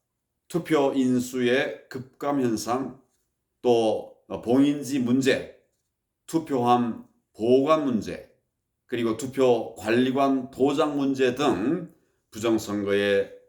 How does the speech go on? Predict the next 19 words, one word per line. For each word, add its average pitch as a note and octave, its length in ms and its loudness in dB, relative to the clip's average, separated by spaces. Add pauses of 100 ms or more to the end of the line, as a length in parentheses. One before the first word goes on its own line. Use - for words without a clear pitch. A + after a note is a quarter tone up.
(140)
증거물들이 C#3 1500 0 (200)
이루 F#2 180 -4
말할 A2+ 420 2
수 D#3 220 -8
없었습니다. - 840 -10 (920)
앞으로 C3 320 2
지난 C3 680 0 (360)
사일오 D3 760 0
총선에, B2+ 880 -4 (120)
에, G2+ 240 2
못지않은, C#3 920 0 (520)
아니, A#2+ 320 2
어떻게 G2+ 240 -4
보면 A#2+ 200 0
더 B2+ 140 2
많은, B2+ 680 4 (460)
아, D#2+ 160 -14
그런 G2 300 -10
부정선거 F#2+ 880 -4